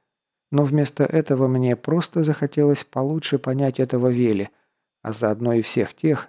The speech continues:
с кем я в последнее время вынужден вести дела. «Я думал, ты рискнешь чего-нибудь попросить». Я и не заметил, когда Сапора успел взять в руку бон.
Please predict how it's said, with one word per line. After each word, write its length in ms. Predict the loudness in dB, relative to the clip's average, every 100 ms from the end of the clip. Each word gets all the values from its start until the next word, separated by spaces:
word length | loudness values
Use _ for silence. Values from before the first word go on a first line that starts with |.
| _
с 80 | -4
кем 240 | -2 2
я 160 | 2 0
в 80 |
последнее 520 | 0 -2 0 0 2 2
время 360 | 2 2 2
вынужден 520 | 2 0 0 -2 -2
вести 380 | 0 -2 -4 -8
дела. 380 | -2 0 0 -6 _ _ _ _ _ _ _ _ _ _ _ _ _ _ _ _ _ _ _ _ -12
«Я 260 | -2 0
думал, 440 | 2 0 2 2 2
ты 160 | 0
рискнешь 640 | 2 0 -2 0 2 0 -2
чего-нибудь 800 | -2 2 2 2 2 0 -2 -6
попросить». 840 | -4 -2 0 0 0 -2 -2 -4 _ _ _ _ _ _ _ _ _ _ -8
Я 260 | 0 2
и 40 | 2
не 140 | 2
заметил, 540 | 0 0 -2 -2 -4
когда 360 | -2 -4 -2 -4
Сапора 520 | -4 -6 -4 -2 -2 -2
успел 380 | -8 -2 0
взять 320 | 2 2 -2 -2
в 60 |
руку 240 | -6 -6 -2
бон. 280 | -2 -2